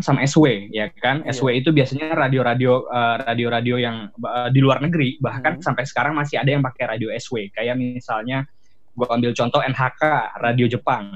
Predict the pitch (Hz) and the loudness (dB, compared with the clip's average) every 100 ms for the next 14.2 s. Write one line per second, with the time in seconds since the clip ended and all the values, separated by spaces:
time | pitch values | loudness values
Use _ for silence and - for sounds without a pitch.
0 | 95 120 139 113 127 139 123 117 113 110 | -8 -6 -2 -2 0 0 0 -2 -4 -6
1 | 117 117 143 151 147 139 143 143 131 135 | -8 -4 -2 -2 0 0 0 0 -2 0
2 | 147 180 165 156 139 180 180 117 - 156 | -2 -4 -4 -4 -2 -4 -2 -4 0 0
3 | 127 110 113 117 123 - 139 131 113 107 | 2 0 -2 -4 -8 -2 0 0 -2 -6
4 | 135 113 - 135 - - - - - 113 | -6 -6 -2 -2 -2 -10 -20 -20 -8 -2
5 | 113 120 123 113 131 151 - 120 110 117 | 0 2 2 2 2 0 0 -2 -2 0
6 | 151 147 147 143 127 117 110 107 104 - | 0 0 -2 -2 -2 -4 -4 -6 -10 -6
7 | 107 90 - - - - 139 135 165 - | -4 -4 -10 -20 -20 -16 0 4 4 0
8 | 131 120 123 123 120 117 120 - 135 135 | -12 -6 0 4 4 4 2 -2 -2 0
9 | 139 127 123 - 139 123 123 117 123 117 | 2 2 0 -2 -6 0 0 0 0 0
10 | 165 196 - - 120 120 123 123 170 165 | 2 0 -2 -18 -6 2 4 6 6 6
11 | 143 135 - 131 135 139 139 143 143 123 | 4 2 2 0 0 0 2 2 0 -2
12 | 104 143 160 147 143 127 127 127 120 120 | -2 0 0 2 2 2 -2 -2 0 4
13 | 139 135 113 110 107 101 104 120 127 127 | 6 6 2 -2 -2 -4 -2 -2 -2 -2
14 | 131 | -10